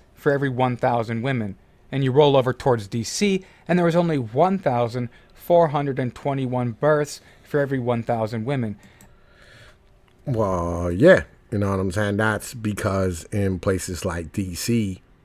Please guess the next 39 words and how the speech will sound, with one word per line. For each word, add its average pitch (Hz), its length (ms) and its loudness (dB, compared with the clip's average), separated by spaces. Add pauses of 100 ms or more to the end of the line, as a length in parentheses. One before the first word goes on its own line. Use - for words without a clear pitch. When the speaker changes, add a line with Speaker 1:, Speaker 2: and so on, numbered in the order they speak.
(220)
Speaker 2:
they're 110 120 2
super 143 340 4
woke. 165 460 8 (260)
You 107 80 -6
know 113 60 2
what 117 80 6
I 123 40 6
mean? 135 220 2
And, 104 220 -2
like, 85 200 -8
woke 113 380 8
people 113 300 2
don't 110 240 2
have 98 260 0
kids 135 340 6
because 101 520 -2 (920)
it's - 180 0
sexual 135 460 6
harassment 120 640 6
just 120 340 4
to 104 80 -4
even 104 320 0
talk - 380 8
to 113 200 0
a 92 60 0
female. 85 560 -4
So - 180 -2
how 135 200 8
are 147 80 10
you 143 100 10
gonna 135 200 8
have 117 320 6
kids 117 320 2
you 107 120 -4
can't 104 320 0
even 98 340 -2 (420)
instill 107 520 4
a 104 40 4
relationship? 90 840 -2